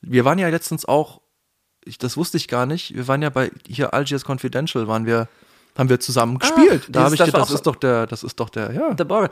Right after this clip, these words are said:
Speaker 2: Hast du
Speaker 1: Ja.
Speaker 2: denn im, war das nicht auch eine französische Produktion oder sowas?
Speaker 1: Je-,
Speaker 2: Oder haben die
Speaker 1: deutsch-französisch, ja,
Speaker 2: Deutsch-französisch,
Speaker 1: genau.
Speaker 2: ja,
Speaker 1: Waren
Speaker 2: ja,
Speaker 1: viele
Speaker 2: ja.
Speaker 1: französische Schauspieler dabei, auf jeden Fall.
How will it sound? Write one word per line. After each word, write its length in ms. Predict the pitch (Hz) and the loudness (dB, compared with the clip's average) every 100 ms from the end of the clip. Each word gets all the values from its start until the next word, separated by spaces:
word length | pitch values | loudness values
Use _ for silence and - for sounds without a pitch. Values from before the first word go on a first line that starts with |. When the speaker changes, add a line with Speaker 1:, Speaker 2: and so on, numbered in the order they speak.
| - | -2
Speaker 2:
Hast 180 | 185 - | -2 4
du 40 | |
Speaker 1:
Ja. 60 | 285 | 4
Speaker 2:
denn 160 | 185 | 6
im, 260 | 165 160 - _ _ | 4 0 -4 _ _
war 300 | - - 143 | -20 -10 -6
das 140 | 151 | -4
nicht 140 | 147 135 | -4 -4
auch 60 | |
eine 120 | 123 117 | -4 -4
französische 420 | 110 104 131 135 | -4 -4 -6 -8
Produktion 540 | 120 104 - 123 160 | -10 -12 -10 -10 -8
oder 100 | 202 196 | -8 -6
sowas? 160 | 120 | 0
Speaker 1:
Je-, 100 | 123 | 2
Speaker 2:
Oder 100 | 135 | 2
haben 40 | 135 | 4
die 60 | |
Speaker 1:
deutsch-französisch, 540 | 131 143 131 135 127 131 | 4 4 2 2 2 4
ja, 60 | 139 | 6
Speaker 2:
Deutsch-französisch, 280 | 120 131 | 4 4
Speaker 1:
genau. 140 | - 113 | 2 4
Speaker 2:
ja, 60 | |
Speaker 1:
Waren 120 | 123 127 | 4 2
Speaker 2:
ja, 40 | |
Speaker 1:
viele 120 | 147 | 0
Speaker 2:
ja. 40 | 139 | 0
Speaker 1:
französische 420 | 123 123 117 120 | -2 -2 -4 -4
Schauspieler 400 | 113 110 - 95 | -4 -4 -2 -4
dabei, 260 | 67 - 69 | -4 -4 -4
auf 120 | - | -4
jeden 160 | 101 170 | -6 -4
Fall. 240 | 107 135 | -4 -4